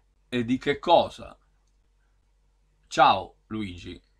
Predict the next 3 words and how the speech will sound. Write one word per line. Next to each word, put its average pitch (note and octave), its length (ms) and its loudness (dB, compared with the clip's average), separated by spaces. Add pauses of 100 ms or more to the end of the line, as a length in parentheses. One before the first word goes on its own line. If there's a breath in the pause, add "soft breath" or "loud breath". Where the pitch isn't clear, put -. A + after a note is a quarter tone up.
(1400)
Egli F3 260 0
ha C3+ 100 2
precisato: B2+ 920 -4